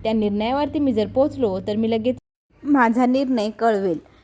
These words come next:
थोडा वेळ घेतोय मी, पण विचार करण्यासाठी घेतोय आणि हा विचार केल्यानंतर काय होतं ते आपण पुढे पाहूया.'" इकडे मात्र आशेचा किरण कलाच्या मनामध्ये लागलाय. ती म्हणते, "मला असं वाटतंय तू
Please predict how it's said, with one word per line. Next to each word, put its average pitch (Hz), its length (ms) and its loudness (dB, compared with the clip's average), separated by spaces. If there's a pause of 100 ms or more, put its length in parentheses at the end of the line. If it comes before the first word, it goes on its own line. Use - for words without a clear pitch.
(140)
थोडा 262 240 2
वेळ 254 260 4
घेतोय 240 460 2
मी, 233 240 -2
पण 220 200 -4
विचार 214 300 -2
करण्यासाठी 185 640 -2
घेतोय 240 380 0 (560)
आणि 254 320 -2
हा 254 240 0
विचार 262 320 2
केल्यानंतर 233 720 0
काय 226 320 -2
होतं 226 380 -2
ते 214 60 -2
आपण 190 260 -4
पुढे 233 220 0
पाहूया.'" 247 400 0 (720)
इकडे 285 280 -2
मात्र 285 240 0
आशेचा 247 520 -2
किरण 254 360 0
कलाच्या 214 540 -2
मनामध्ये 214 520 -2
लागलाय. 185 360 -2 (560)
ती 277 100 2
म्हणते, 285 360 4
"मला 233 260 0
असं 247 220 -2
वाटतंय 247 340 -2
तू 247 240 -6